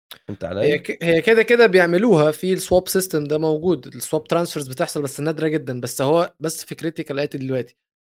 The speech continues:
Speaker 2: أنا واحد مثلًا مانشستر يونايتد وهو ميزو توتنهام، حلو؟
Speaker 1: آه.
Speaker 2: أنا عايز أسواب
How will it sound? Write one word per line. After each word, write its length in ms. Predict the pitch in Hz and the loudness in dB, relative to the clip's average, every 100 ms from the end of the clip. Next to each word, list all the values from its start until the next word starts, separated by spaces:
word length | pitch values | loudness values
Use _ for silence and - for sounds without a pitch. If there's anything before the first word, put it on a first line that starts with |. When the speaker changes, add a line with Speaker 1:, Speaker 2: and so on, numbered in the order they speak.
| _ _ - | _ _ -6
Speaker 2:
أنا 200 | 147 170 | -2 2
واحد 400 | 165 180 180 160 | 4 4 2 0
مثلًا 320 | 165 165 165 160 | -2 -2 -2 -2
مانشستر 420 | 143 131 151 - | -4 -2 -2 -2
يونايتد 340 | 131 123 113 _ - | -6 -6 -8 _ -12
وهو 760 | 120 127 151 156 165 160 160 151 | -6 2 4 6 6 4 2 0
ميزو 720 | 151 170 156 170 170 170 165 | 0 0 0 2 4 4 2
توتنهام، 440 | 160 147 120 107 _ _ - | 0 -2 -4 -14 _ _ -2
حلو؟ 180 | 185 214 - | 0 0 -2
Speaker 1:
آه. 260 | 101 87 - _ _ _ _ _ _ _ _ _ - | -2 -2 -4 _ _ _ _ _ _ _ _ _ -2
Speaker 2:
أنا 140 | 170 180 | 2 4
عايز 760 | 170 196 208 170 143 135 - _ _ _ _ _ _ _ | 6 8 8 4 -6 -12 -18 _ _ _ _ _ _ _
أسواب 540 | 135 131 - 170 190 | -4 -2 2 4 4